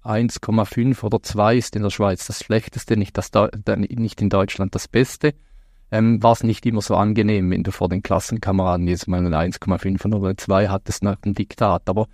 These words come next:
ich hatte wirklich das Glück, dass ich Erfahrungen machen durfte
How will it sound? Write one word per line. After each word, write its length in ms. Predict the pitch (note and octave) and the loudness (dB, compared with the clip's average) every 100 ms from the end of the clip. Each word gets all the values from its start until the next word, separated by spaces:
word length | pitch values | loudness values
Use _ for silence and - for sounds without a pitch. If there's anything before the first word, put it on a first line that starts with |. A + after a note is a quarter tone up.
| _ _ - | _ _ -4
ich 180 | C3 | 2
hatte 220 | C#3+ - B2 | 2 4 2
wirklich 280 | C3+ - | 2 -2
das 220 | - A#2 - | -6 -6 -2
Glück, 340 | C3 C#3 - | -2 -2 -4
dass 220 | B2 - | -4 -2
ich 160 | A#2+ - | -4 -4
Erfahrungen 480 | A2 - A2 G2 G#2 | -6 0 0 2 2
machen 380 | F#2+ G#2+ - B2+ | 2 0 -2 0
durfte 420 | C3 - C3 | 0 0 -2